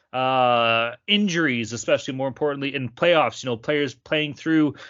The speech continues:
certain things. Obviously, you know, everybody knows at the end of the playoffs, they'll have the full list come out. This person was battling through this injury. This guy's playing on fucking nubs, essentially. Like, uh, it's always happened. Uh, the, the controversy lately has been, you know,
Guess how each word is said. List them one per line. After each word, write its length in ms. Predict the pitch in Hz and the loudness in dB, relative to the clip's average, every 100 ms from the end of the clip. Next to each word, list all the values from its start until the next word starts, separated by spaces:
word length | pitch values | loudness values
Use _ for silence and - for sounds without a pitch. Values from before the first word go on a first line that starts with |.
| - | -18
certain 420 | - 170 151 151 | -4 -2 -2 -4
things. 460 | - 165 160 165 143 | -2 2 2 0 -2
Obviously, 400 | 147 147 - 151 | 2 2 0 -4
you 60 | |
know, 100 | 143 | 2
everybody 240 | 143 147 147 | 2 2 0
knows 240 | 147 147 | -2 -2
at 40 | 127 | 0
the 100 | 131 | 0
end 100 | 135 | 0
of 40 | |
the 60 | 123 | -2
playoffs, 380 | 139 135 127 | 2 2 2
they'll 100 | 131 | -2
have 160 | 120 120 | 0 0
the 80 | 113 | 0
full 240 | - 143 | -4 -4
list 220 | 131 123 - | -2 -4 -4
come 160 | 135 | -4
out. 240 | 131 123 110 | -2 -2 -6
This 160 | 117 | -10
person 320 | - 139 - | -6 -8 -6
was 80 | 117 | -8
battling 400 | 117 123 117 120 | -4 0 2 0
through 160 | 110 107 | -2 -2
this 240 | 147 147 | -2 -2
injury. 500 | 147 135 131 131 131 - - | -6 -4 -4 -4 -4 -8 -12
This 140 | 147 123 | -6 0
guy's 260 | 143 127 | 4 2
playing 420 | - - 127 131 127 | 0 2 4 4 2
on 200 | 120 123 | -2 -2
fucking 480 | 139 117 123 113 | -4 -4 -6 -2
nubs, 480 | 127 131 135 123 117 | 4 4 4 -4 -8
essentially. 680 | 127 - 135 120 135 135 131 | -8 -6 -8 -8 -6 -4 -2
Like, 360 | 120 107 104 - - - | 0 -2 -4 -14 -20 -8
uh, 400 | 123 120 127 135 | -2 0 2 0
it's 140 | 139 160 | 0 2
always 180 | 147 | 2
happened. 400 | 147 139 139 147 | 4 0 2 0
Uh, 100 | 127 | -2
the, 240 | 120 120 120 | -2 -6 -8
the 60 | 127 | -4
controversy 680 | 165 147 135 147 147 - 131 | -2 -4 -2 -4 -4 -4 -4
lately 380 | 117 139 127 127 | -2 -4 -2 -2
has 160 | 117 | -2
been, 240 | 113 120 120 | -2 -2 -2
you 60 | |
know, 260 | 120 117 | 0 0